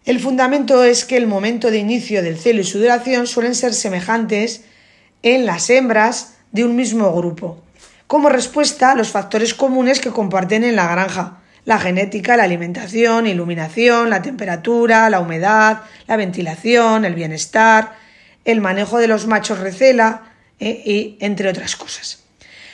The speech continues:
Sin embargo, no olvidemos que la estimación está basada en una información que puede ser subjetiva dependiendo de la formación de los operarios.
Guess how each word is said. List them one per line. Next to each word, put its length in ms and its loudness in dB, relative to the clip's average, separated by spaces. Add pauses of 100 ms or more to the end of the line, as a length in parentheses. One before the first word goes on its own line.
Sin 240 2
embargo, 420 4
no 100 0
olvidemos 540 0
que 80 -4
la 80 0
estimación 540 -4
está 280 -2
basada 580 2
en 100 0
una 140 -2
información 580 -2
que 140 0
puede 240 0
ser 180 2
subjetiva 720 0 (200)
dependiendo 520 0
de 120 0
la 100 -2
formación 580 -4
de 80 -2
los 220 -2
operarios. 720 -10